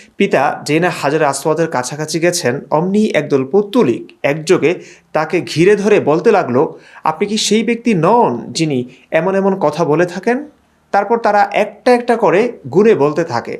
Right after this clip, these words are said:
"আমাদের বাপ দাদাদের গালি দেন, উপাস্যদের দোষের কথা বলেন, বুদ্ধিমান ও বিচক্ষণ লোকদেরকে নির্বোধ ও বোকা মনে করেন।"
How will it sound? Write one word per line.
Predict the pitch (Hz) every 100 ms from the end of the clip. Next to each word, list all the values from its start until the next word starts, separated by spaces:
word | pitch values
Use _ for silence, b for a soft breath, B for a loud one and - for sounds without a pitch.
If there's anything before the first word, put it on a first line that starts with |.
| - -
"আমাদের | 156 170 196
বাপ | 170 160 165 -
দাদাদের | 202 180 180 175
গালি | 127 151
দেন, | 151 143 147 156 -
উপাস্যদের | 160 170 180 - 175 180 175 123
দোষের | 147 170 190
কথা | 185 165 151
বলেন, | 143 135 139 - 123
বুদ্ধিমান | 156 147 175 190 190 180
ও | 147
বিচক্ষণ | 127 151 190 185 196
লোকদেরকে | 170 156 160 196 190 160 190 202 B B
নির্বোধ | 151 180 185 214 214 -
ও | 147
বোকা | 135 151 -
মনে | 190 147
করেন।" | 113 107